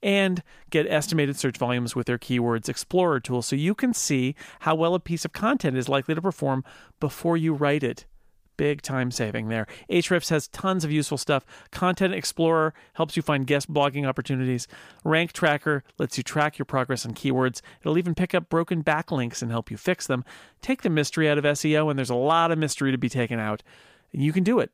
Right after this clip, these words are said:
Just go to A H R E F S dot com. That's A H R E F S dot com right now. That's A H R E F S dot com.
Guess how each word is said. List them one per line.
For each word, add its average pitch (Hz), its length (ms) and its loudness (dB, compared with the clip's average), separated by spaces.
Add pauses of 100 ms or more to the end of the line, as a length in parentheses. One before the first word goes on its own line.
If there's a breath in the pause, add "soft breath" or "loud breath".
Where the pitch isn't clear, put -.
(140)
Just - 200 -4
go 196 100 6
to 196 140 2 (100)
A 196 260 2 (160)
H 160 280 2
R - 20 4
E - 20 6
F 139 140 2
S - 80 -8
dot 127 260 2
com. 117 280 -2
That's 117 240 -2
A 165 80 2
H 170 360 2
R 135 240 2
E 160 220 0
F 139 240 0
S 160 320 0
dot - 220 -2
com 165 280 -2
right 123 160 0
now. 151 280 0 (280 loud breath)
That's - 280 0 (120)
A 185 60 0 (140)
H 156 420 0
R 160 220 2
E 160 180 2
F 135 180 0
S 120 220 0
dot 120 240 0
com. 160 320 0